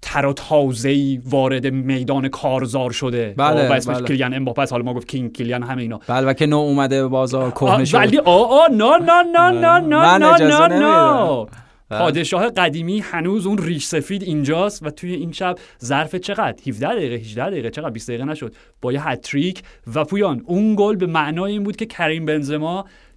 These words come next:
Speaker 1: در فهرست بهترین گلزنان تاریخ درخشان و زرین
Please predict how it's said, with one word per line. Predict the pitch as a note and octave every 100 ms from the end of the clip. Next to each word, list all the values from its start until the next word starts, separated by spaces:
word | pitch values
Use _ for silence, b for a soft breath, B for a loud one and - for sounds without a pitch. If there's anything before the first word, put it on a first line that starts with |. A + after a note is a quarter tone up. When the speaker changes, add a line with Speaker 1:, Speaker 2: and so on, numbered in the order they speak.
| -
Speaker 1:
در | D3+
فهرست | C#3+ - - D#3 A2+ D3+ F3+ - D#3 A2 A2 A#2+
بهترین | D#3+ - B2 C#3+ C#3
گلزنان | D3 C3 C#3 D#3 F3+ C#3 - b -
تاریخ | - E3 D3+ C#3+ C#3+ F#3+ E3
درخشان | C#3 G#2 C3+ C#3 C3+ - E3 E3+ E3
و | C#3
زرین | A#2 B2 C#3+ C#3+ C#3 E3+ F#3+ E3